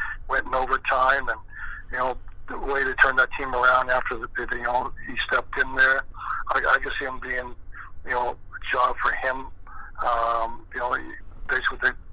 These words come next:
best I can take it away from him. And again, Jim Neal's the guy, again, about loyalty and consistency. He comes from Detroit, where they have that loyalty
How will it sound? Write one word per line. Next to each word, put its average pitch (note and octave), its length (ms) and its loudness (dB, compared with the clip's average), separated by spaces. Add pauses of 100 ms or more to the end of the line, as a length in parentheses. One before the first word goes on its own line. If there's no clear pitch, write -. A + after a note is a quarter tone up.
(260)
best C3+ 200 0
I B2+ 60 -2
can C3 240 0 (760)
take C3 160 -2
it - 80 -4
away B2+ 220 0 (120)
from C3+ 240 0
him. C3 60 -8 (400)
And - 160 2
again, E3+ 220 -2
Jim D#3+ 200 0
Neal's D3+ 280 0
the C3+ 100 -8
guy, C3+ 280 4 (520)
again, C3+ 160 -4
about B2+ 400 -4
loyalty C3 440 0
and C3 100 -10
consistency. - 680 -4 (420)
He - 60 -8
comes C3+ 220 4
from B2+ 140 -4
Detroit, C3 800 2
where B2+ 100 4
they B2 160 6
have B2 120 6
that B2 200 4
loyalty B2 460 4